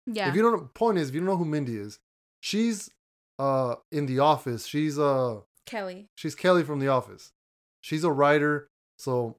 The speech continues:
Speaker 2: I'm assuming
Speaker 1: She
Speaker 2: that's
Speaker 1: did the
Speaker 2: how
Speaker 1: Mindy
Speaker 2: she
Speaker 1: Project.
Speaker 2: Yeah, n-,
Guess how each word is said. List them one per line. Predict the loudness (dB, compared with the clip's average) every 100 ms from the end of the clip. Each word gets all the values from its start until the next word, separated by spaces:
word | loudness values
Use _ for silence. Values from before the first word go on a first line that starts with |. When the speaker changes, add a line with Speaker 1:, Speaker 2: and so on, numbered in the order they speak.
| -10
Speaker 2:
I'm | -8
assuming | -6 -6 -4 -2
Speaker 1:
She |
Speaker 2:
that's | 0 0
Speaker 1:
did | -2
the | -4
Speaker 2:
how |
Speaker 1:
Mindy | -2 -4
Speaker 2:
she | -6
Speaker 1:
Project. | -8 -8 -8 -12 -14 _ _ _ _ -6
Speaker 2:
Yeah, | -6 -4
n-, | -12